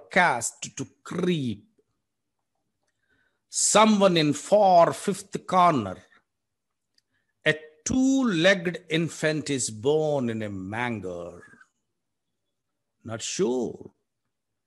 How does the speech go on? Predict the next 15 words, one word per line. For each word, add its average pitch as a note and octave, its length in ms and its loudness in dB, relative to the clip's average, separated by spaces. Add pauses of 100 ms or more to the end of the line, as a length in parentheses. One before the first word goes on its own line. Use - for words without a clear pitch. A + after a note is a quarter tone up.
(180)
A B2+ 60 -4
comet G3+ 460 -2
is F#3+ 140 -4
sighted, E3+ 640 -4 (1080)
but G#2 220 -14
the G#2+ 60 -10
village F#3+ 520 -2
senses - 1300 -6 (420)
its - 300 -6
tail E3 440 -4 (240)
clipped. A#3 340 -6 (1700)
The A#2+ 100 -4
beasts G#3 680 -2
are G#3+ 180 0 (120)
angry, C#3+ 480 -4